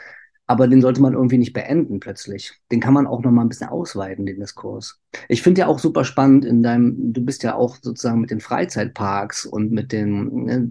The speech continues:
so mit deiner Expertise über die Jahre, wo du schon überall unterwegs warst. Ich find es ja super spannend, auch mal zu,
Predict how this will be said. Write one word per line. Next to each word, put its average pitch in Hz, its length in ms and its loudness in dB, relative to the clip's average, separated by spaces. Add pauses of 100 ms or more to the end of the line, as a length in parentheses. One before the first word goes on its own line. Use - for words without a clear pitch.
(120)
so 110 160 -6
mit 107 160 -10
deiner 120 240 -4
Expertise 123 720 -2
über 113 180 -4
die 107 120 -4
Jahre, 113 640 -4
wo 117 80 -2
du 120 80 -4
schon 117 180 -6
überall 113 240 -12
unterwegs 113 600 -10
warst. 110 260 -8
Ich 135 160 -8
find 139 140 0
es 131 100 0
ja 123 100 0
super 117 280 -4
spannend, 143 540 2 (480)
auch 120 180 -4
mal 120 240 2
zu, 113 480 0